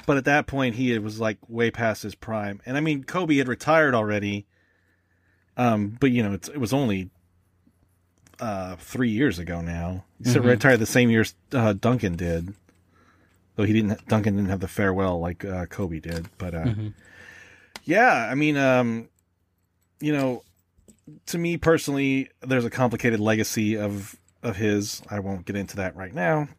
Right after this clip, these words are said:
Speaker 1: but, um, you know, o-, obviously as a Spurs fan, I was never a fan of,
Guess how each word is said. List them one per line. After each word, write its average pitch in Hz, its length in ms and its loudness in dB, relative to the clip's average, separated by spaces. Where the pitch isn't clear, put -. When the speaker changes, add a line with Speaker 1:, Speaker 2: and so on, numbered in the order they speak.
Speaker 1:
but, 101 180 0
um, 85 380 -4
you 185 120 -2
know, 123 120 4
o-, 156 180 2
obviously 143 580 4
as 117 140 2
a 104 60 -4
Spurs 131 400 2
fan, 104 200 2
I 101 60 2
was 98 160 -2
never 98 220 -2
a 95 40 -2
fan 98 400 -6
of, 87 360 -14